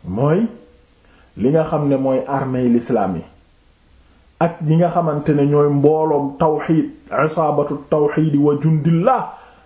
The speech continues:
ak soldaar yi Yàlla yi, wa aradat alayhi xaasikiyatu rasulillah, mooy ñi nga xamante ne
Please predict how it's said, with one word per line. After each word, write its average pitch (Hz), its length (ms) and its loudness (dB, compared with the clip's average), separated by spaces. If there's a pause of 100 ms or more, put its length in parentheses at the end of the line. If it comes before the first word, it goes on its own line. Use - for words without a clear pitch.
(140)
ak 147 160 -4
soldaar 143 500 0
yi 135 140 -2
Yàlla 143 280 2
yi, 143 120 2
wa 143 260 0
aradat 156 380 -2
alayhi 160 560 2 (260)
xaasikiyatu 165 1040 0
rasulillah, 180 880 2 (340)
mooy 139 320 2
ñi 143 140 2
nga 165 140 2
xamante 143 500 0
ne 131 200 -6